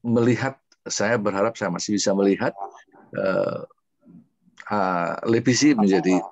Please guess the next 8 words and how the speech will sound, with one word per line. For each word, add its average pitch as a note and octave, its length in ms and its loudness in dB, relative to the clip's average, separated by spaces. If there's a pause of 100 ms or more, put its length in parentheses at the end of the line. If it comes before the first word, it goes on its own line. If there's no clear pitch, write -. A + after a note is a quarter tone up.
(460)
universitas A#2 640 0
atau, F#2+ 400 2 (100)
eh, F#2+ 300 0
institut, G2 480 -2 (320)
eh, F2+ 400 2 (2250)
teknologi G#2 560 2
dan F2 320 2
bisnis - 640 -2